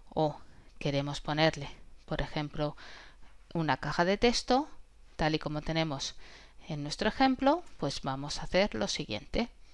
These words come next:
Vamos a coger, vamos a poner aquí una caja de texto, vamos a abrir un momento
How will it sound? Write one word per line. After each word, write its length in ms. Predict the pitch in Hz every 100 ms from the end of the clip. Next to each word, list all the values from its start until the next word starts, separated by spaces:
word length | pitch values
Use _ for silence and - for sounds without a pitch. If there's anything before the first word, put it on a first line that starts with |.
| - - - - - - -
Vamos 340 | - 143 143
a 40 | -
coger, 540 | 165 - 240 254 254 - - - - - - -
vamos 260 | 175 143 -
a 60 | 147
poner 300 | 151 143 -
aquí 180 | - 143
una 160 | 143
caja 260 | - - -
de 100 | -
texto, 560 | - 196 - 202 196 - - - - - - - - - - - - - - -
vamos 380 | 175 147 147 -
a 40 |
abrir 280 | 147 147 147 - - - - -
un 60 |
momento 720 | 151 156 208 220 - 214 214